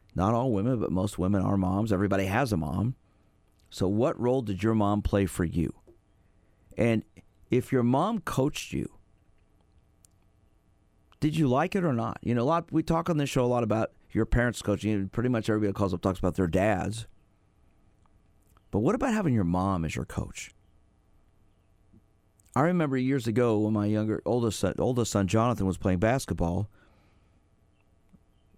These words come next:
rec basketball. We played another team where a mom was coaching her son. And I, I remember w-, it was interesting 'cause, 'cause she was really tough.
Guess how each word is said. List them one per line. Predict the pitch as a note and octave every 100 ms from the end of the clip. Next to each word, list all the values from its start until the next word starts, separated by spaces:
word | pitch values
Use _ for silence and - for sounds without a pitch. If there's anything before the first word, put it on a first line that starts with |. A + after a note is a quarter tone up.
| -
rec | G2+ B2+ -
basketball. | A2+ G2+ G2 F#2+ G2
We | G#2+
played | G#2 A2 G2+
another | G2 G#2 G2+
team | G#2+ G2+ G2 - _ _ _ _ _ _ _ _ - -
where | - G#2+
a | G#2+
mom | G#2+ A2 A2+
was | A2 G#2
coaching | A2 A2 - G2+ G#2 - _ _ _ _
her | - C3+
son. | - G2 E2+ G#2 - _ _ _ _ _ _ - _ _ -
And | A2+
I, | A2+
I | -
remember | A#2+ C3 G#3 A3
w-, | C3 -
it | A#2+
was | A#2+
interesting | F#3+ - A2 F#2
'cause, | G#2 -
'cause | - G2 F2+ - - _ _ _ _ _ _ _
she | - F3
was | A#3+ F#2
really | G2 - F2+
tough. | G2 B2 - -